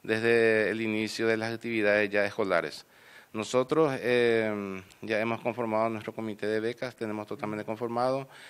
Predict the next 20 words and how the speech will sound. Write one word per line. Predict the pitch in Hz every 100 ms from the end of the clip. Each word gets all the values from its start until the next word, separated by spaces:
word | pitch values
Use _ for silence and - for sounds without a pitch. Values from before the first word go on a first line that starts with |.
| - -
y | 117
eso | 113 127
de | 127
manera | 131 120 120 123 120 117 110
gradual, | 107 117 117 113 110 123
procesual, | 123 120 123 117 113 120
estamos | - 113 120
haciendo | 113 117 117 117 110 107 101 95 92 95
una | 87 110 110
reunión | 113 104 107
de |
trabajo, | 107 123 120 120 139 139 - - - - - -
en | 113 113
donde | 117 117
en | 113
ese | 107 123
proceso | 127 117 117 120
de |
trabajo | 120 135 123 120 127
hemos, | 95 117 120 117 110 -